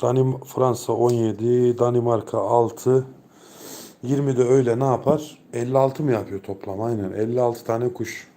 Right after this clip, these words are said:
Hayırlı uğurlu olsun. <coughs>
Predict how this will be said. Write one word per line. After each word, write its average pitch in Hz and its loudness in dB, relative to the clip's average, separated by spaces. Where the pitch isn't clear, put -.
Hayırlı 113 -6
uğurlu 107 -4
olsun. - -8
<coughs> - 2